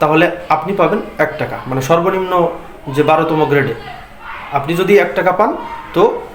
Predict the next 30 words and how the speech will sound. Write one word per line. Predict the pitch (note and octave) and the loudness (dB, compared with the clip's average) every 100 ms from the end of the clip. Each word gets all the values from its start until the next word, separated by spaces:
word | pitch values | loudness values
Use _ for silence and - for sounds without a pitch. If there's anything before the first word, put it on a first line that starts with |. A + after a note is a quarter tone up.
| - - | -16 -6
সর্বোচ্চ, | - D#3+ F#3+ F#3+ A3 | -2 0 -2 0 2
আহ, | B3+ - - - D3 D3 C3+ | 2 0 -12 -8 0 0 2
যে | C#3 | 0
প্রথম | D3+ F3 | 0 2
গ্রেডে | F3+ G3 F#3+ | 4 2 6
রয়েছে | G3+ G3+ C4 - - | 4 4 0 -6 -14
সে | - E3 | -8 0
পাবে | E3+ G#3+ - - - | 2 2 -2 -10 -4
চার | E3+ - | -2 -2
টাকা। | A#2+ - - - - - C#3+ | -4 -8 -12 -16 -18 -10 -2
আর | B2 - | -2 0
আগে | D#3+ G3+ A#3+ | 0 2 4
যে | A#3 A3+ A3+ G3 E3 E3+ - - C3+ | 4 4 4 4 0 -4 -4 -8 -4
বেতনটা | D3+ F3 F#3 F3+ E3+ - - - E3 D3+ | 0 2 2 2 -2 -4 -6 2 2 2
পেত | E3+ - E3+ A#3+ - - - - | 0 2 2 0 -6 -14 -16 -10
বিশতম | C#3 E3 - E3 D#3+ | -2 -2 0 2 4
গ্রে-, | D#3+ D3+ C#3 C#3 | 4 2 0 -2
বিশটা | E3+ - E3+ | -2 0 2
গ্রেডে, | D#3+ E3 D#3 - - - - | 2 4 4 2 -8 -16 -8
সেটা | C#3 E3+ | 0 2
হচ্ছে | E3+ F#3 | 2 2
যে | F#3+ F#3+ D#3+ - | 4 4 2 0
আপনি | D#3 F#3 | -2 0
যদি | G#3 G#3 | 2 4
এক | G3 G3+ | 4 4
টাকা | G3 | 2
পেতেন | F#3+ F#3+ A3+ B3 | 2 2 2 2
সর্বনিম্ন | F3+ F3+ G3+ G#3 G3+ | 2 4 4 6 4
স্কেলে, | - - F4 - - - | 2 0 0 -4 -16 -4
তাহলে, | D3 D3+ D3 | 0 2 2